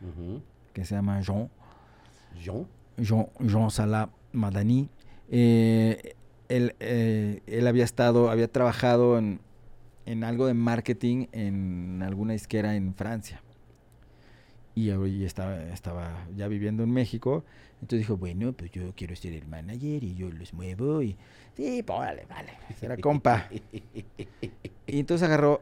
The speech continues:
Speaker 2: grabamos los demitos, en, así tres demos. Y los quemamos en un C D, porque afortunadamente había C Ds para entonces.
Speaker 1: Ajá, ajá.
Speaker 2: Y le, le, ni siquiera puso el nombre de la banda, ya lo teníamos claro desde el principio nosotros. Nada más puso su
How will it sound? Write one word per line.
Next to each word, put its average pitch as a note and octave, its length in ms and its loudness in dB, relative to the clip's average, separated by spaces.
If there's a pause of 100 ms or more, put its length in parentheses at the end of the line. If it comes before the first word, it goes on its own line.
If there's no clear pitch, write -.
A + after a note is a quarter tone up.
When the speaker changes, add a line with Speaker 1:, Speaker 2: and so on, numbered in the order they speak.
Speaker 2:
grabamos C#3 460 2
los A2+ 160 0
demitos, A2+ 640 -2 (720)
en, G2+ 760 -6
así A#2 200 -8
tres A2+ 280 -2
demos. F2 360 -10 (580)
Y A2+ 140 0
los A2 160 0
quemamos A#2+ 340 2
en G#2+ 100 2
un G#2+ 100 0
C A#2 120 0
D, B2+ 160 2
porque G2 220 -10
afortunadamente G#2+ 720 -6
había G2 240 -4
C G#2 100 -4
Ds G#2 160 -2
para - 200 -2
entonces. A#2+ 520 2
Speaker 1:
Ajá, - 20 -6
ajá. A2 280 -6 (500)
Speaker 2:
Y A2 200 2
le, G#2+ 140 0
le, G#2 360 0
ni G#2 100 0
siquiera B2+ 300 -2
puso C3 180 -4
el A2+ 60 0
nombre G#2+ 240 0
de G#2 60 0
la G#2 100 -2
banda, G#2+ 280 0
ya G2+ 120 -2
lo G2+ 100 -2
teníamos F#2+ 340 -6
claro G2+ 300 -4
desde F2+ 140 -6
el F2 60 -8
principio F2+ 460 -10
nosotros. E2 500 -16 (400)
Nada - 120 -4
más C3+ 140 -2
puso B2 260 -2
su F2+ 640 -4